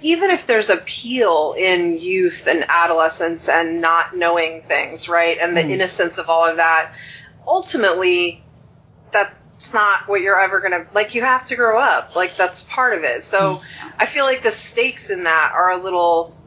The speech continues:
Speaker 1: pared back from what they should be, you know?
Speaker 2: Mm.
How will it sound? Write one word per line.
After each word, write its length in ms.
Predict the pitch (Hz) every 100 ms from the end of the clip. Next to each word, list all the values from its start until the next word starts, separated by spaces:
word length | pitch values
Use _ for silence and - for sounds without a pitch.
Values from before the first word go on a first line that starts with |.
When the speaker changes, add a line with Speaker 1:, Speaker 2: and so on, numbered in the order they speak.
| - -
Speaker 1:
pared 360 | - 190 175 165
back 560 | 190 175 143 - - - - - _ - - -
from 160 | 208
what 140 | 190 -
they 120 | 180
should 300 | 170 190 175
be, 320 | - - - - -
you 140 | 190
know? 240 | 185 180 202
Speaker 2:
Mm. 340 | 185 175 151